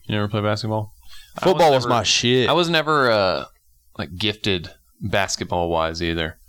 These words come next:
Speaker 1: You can't do much basketball court stuff.
Speaker 2: I mean, I can sh-, I can play. Like, I can shoot the basketball and stuff and make it and all that, but I never did, like, play in high school or middle school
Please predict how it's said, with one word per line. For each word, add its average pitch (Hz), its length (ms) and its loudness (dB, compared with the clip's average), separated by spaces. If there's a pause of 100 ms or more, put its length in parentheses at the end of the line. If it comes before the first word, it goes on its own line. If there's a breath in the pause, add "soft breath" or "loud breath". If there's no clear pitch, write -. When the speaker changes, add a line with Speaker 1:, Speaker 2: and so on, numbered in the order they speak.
(460 soft breath)
Speaker 1:
You 113 80 -10
can't 139 220 -4
do 123 100 0
much 104 240 -2
basketball 92 460 -4
court 92 260 -6
stuff. - 400 -4
Speaker 2:
I 185 80 2
mean, 202 160 2
I 180 100 2
can 180 160 -4
sh-, - 180 -8 (100)
I 214 100 0
can 135 220 -6
play. 131 420 0
Like, 107 220 -4
I 170 80 0
can 185 100 -6
shoot - 360 0
the 101 60 -12
basketball 120 460 -2
and 90 100 -6
stuff 104 280 -2
and 98 120 -8
make 127 240 -2
it 123 180 0
and 87 100 -6
all 117 160 0
that, 123 240 0
but 120 100 -2
I 143 80 2
never 131 380 0
did, 123 260 -2
like, 104 320 -2
play 123 320 0
in 113 80 -2
high 104 200 0
school 104 520 0
or 110 60 0
middle 95 320 -2
school 101 420 0